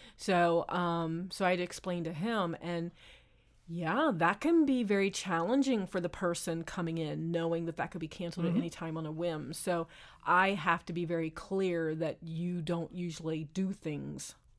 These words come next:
Speaker 1: on a whim. So
Speaker 2: You wanna, uh, really make the veto power people squirm.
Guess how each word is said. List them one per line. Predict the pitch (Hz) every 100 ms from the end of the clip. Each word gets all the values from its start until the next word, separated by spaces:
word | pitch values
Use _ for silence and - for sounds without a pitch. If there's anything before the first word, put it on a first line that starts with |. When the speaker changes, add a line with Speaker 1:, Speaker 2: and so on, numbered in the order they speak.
| -
Speaker 1:
on | 175
a | 170
whim. | 160 143 - 175 - _ _ _ _ _ - -
So | - 165 160 151 156 - -
Speaker 2:
You | 208 220
wanna, | 208 170 175 170 160
uh, |
really | 175 247 247
make | 170 143
the | 143
veto | 165 139 143
power | 156 156 139 135 - _ _ _ _ _ -
people | 185 156 135 135 -
squirm. | - - 170 139 123 170